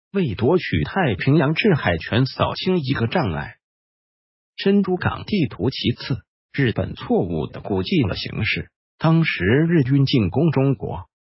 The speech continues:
印度都势如破竹，占据绝对优势。日军大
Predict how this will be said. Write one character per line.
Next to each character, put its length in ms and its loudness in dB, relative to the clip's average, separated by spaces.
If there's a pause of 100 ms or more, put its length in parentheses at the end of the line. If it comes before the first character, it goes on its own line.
(120)
印 200 2
度 180 -2
都 260 2
势 320 -4
如 180 -2
破 220 0
竹， 260 -4 (320)
占 280 4
据 160 -6
绝 300 0
对 160 2
优 220 4
势。 300 -8 (280)
日 200 4
军 180 2
大 100 0